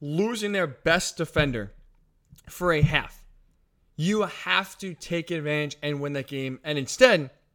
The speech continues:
they completely blew it and now gave the Warriors extra confidence moving forward.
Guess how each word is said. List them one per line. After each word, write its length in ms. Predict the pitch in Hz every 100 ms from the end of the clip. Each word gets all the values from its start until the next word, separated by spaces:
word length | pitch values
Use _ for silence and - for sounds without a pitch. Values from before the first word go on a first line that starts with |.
| _ _ _ _ _ _ -
they 100 | 180
completely 380 | 160 175 185 165
blew 220 | 143 156
it 160 | 156 - - -
and 140 | - 165
now 160 | 175
gave 240 | 185 180 165
the 100 | 160
Warriors 400 | 160 175 170 - -
extra 320 | 214 262 -
confidence 560 | 202 170 143 131 101 - - _ -
moving 240 | 170 156 127
forward. 320 | 127 90